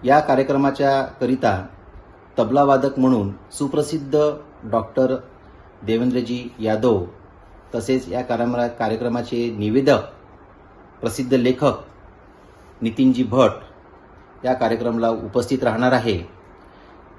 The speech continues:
तरी मी याद्वारे आपणास आवाहन करतो की सर्व धामणगावच्या नगरवासियांनी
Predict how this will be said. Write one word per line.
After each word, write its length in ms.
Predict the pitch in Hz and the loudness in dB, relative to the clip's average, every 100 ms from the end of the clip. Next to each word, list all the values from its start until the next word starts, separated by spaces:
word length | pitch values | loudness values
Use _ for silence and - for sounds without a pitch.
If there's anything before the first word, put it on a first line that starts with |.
| - | 4
तरी 400 | 247 339 269 - - - - - | 6 6 4 -2 -14 -20 -20 0
मी 200 | 127 147 | 2 6
याद्वारे 1300 | 139 143 143 - - - - - 131 120 135 117 101 | 6 6 4 -2 -12 -20 -20 -16 -4 4 4 4 0
आपणास 560 | 110 123 135 143 - | -4 0 2 2 0
आवाहन 360 | 123 107 147 170 | -6 -2 0 2
करतो 460 | 151 120 101 95 92 - - - - - - | 2 0 -2 -6 -8 -18 -20 -20 -20 -20 -12
की 60 | 139 | -10
सर्व 300 | - 143 175 | -2 2 2
धामणगावच्या 800 | 147 135 139 139 135 143 135 131 117 | 2 2 4 4 4 4 2 2 0
नगरवासियांनी 880 | 117 127 127 117 131 127 117 95 | 0 4 4 4 2 2 2 -2